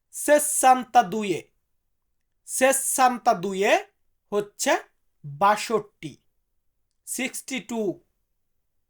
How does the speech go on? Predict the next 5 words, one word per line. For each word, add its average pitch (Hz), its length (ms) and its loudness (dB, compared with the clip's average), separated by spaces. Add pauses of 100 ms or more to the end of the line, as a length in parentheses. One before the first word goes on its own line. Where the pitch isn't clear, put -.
(880)
এরপরে 254 400 2
হচ্ছে 220 340 -6 (180)
তেষট্টি। 269 800 -4 (1800)
তেষট্টি 247 640 -4
কে 277 240 -2